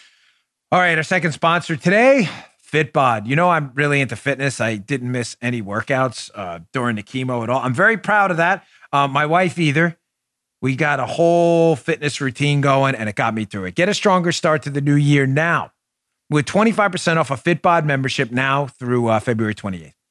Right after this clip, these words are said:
Fitbod takes the intimidation and guesswork out of finding what works for you by learning your abilities and building a dynamic program that adjusts as you go. My favorite feature, they show you videos about the actual exercises. So let's say you got an exercise routine. You're like, "What's that?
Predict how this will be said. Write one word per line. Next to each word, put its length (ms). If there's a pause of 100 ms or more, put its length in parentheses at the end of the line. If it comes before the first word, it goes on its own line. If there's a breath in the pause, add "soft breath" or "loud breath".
(680 soft breath)
Fitbod 460
takes 240
the 160
intimidation 580
and 80
guesswork 500
out 140
of 80
finding 380
what 140
works 200
for 120
you 160
by 140
learning 340
your 100
abilities 400
and 80
building 260
a 60
dynamic 540
program 360
that 100
adjusts 380
as 140
you 120
go. 280 (640)
My 160
favorite 380
feature, 380
they 200
show 220
you 160
videos 680
about 380
the 160
actual 560
exercises. 640
So 100
let's 240
say 100
you 60
got 140
an 40
exercise 320
routine. 280
You're 100
like, 200
"What's 260
that? 380